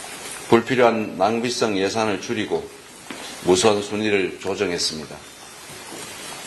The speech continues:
행정도 시민 중심으로 완전히 바꿨습니다. 무상교복, 청년배당, 산후조리 지원 정책이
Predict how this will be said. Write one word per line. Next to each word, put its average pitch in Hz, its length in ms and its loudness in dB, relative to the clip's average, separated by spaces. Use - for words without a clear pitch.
행정도 139 600 6
시민 135 480 4
중심으로 98 760 2
완전히 92 440 2
바꿨습니다. 90 580 -4
무상교복, 92 880 2
청년배당, 92 760 0
산후조리 117 640 6
지원 107 320 2
정책이 104 680 -4